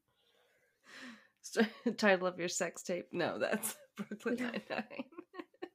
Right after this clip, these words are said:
Speaker 1: <laughs> I was like, it literally sounds like its own porn parody of itself. The Golden Ass. <laughs>
Speaker 2: Yeah.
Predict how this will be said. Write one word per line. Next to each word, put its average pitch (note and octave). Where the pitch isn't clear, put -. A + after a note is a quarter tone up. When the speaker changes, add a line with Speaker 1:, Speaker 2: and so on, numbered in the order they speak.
Speaker 1:
<laughs> G4
I D4+
was C4+
like, B3+
it G#3+
literally G#3
sounds F3+
like E3+
its F3
own E3
porn D3
parody F#3
of -
itself. D#3+
The F3
Golden F3+
Ass. G#3+
<laughs> F#4+
Speaker 2:
Yeah. G3